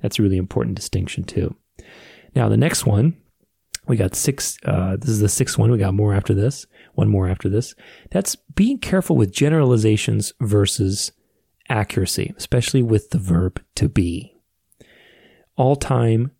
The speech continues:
you know, so i-, if I look at to be, it is an all-time type of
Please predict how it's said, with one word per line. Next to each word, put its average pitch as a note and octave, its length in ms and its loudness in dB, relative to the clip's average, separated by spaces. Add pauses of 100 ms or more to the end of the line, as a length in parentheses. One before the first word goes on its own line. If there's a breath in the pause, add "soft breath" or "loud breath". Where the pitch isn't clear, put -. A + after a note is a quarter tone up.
(140)
you A#2 100 2
know, G2+ 80 2
so A#2 280 2
i-, - 40 -10
if F3 400 0
I D3+ 80 0
look C3+ 260 2
at - 240 -2
to C3 100 0
be, D3 500 -2 (440)
it A2 140 4
is G#2 400 2
an A2 120 0
all-time G#2 880 0 (400)
type F#2+ 240 0
of - 280 -4